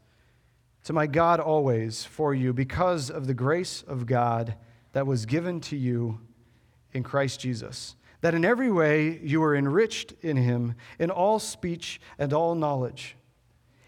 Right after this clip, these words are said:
even as the testimony about Christ was confirmed among you, so that you are not lacking in any gift as you wait for the revealing of our Lord Jesus Christ, who will sustain you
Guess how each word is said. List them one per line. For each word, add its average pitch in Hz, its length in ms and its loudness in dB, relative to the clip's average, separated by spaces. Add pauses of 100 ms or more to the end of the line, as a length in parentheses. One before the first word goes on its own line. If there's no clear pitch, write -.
even 233 240 4
as 190 360 4
the 143 80 -4
testimony 180 720 -2
about 147 340 0
Christ 160 540 -2
was 143 160 -4
confirmed 156 720 -6
among 127 320 -2
you, 131 200 -10 (800)
so - 280 -4
that 165 180 0
you 165 100 0
are 156 100 0
not 156 200 -2
lacking 139 600 -4 (300)
in 151 140 -4
any 175 240 -4
gift 143 480 -6 (640)
as 139 180 -2
you 151 100 -2
wait 180 300 0
for - 200 -10
the 147 100 -4
revealing 131 760 -2 (360)
of 139 120 -2
our 139 160 2
Lord 156 440 0
Jesus 131 380 -6
Christ, - 540 -12 (480)
who - 160 -8
will 175 320 -4
sustain 170 600 -6
you 120 260 -6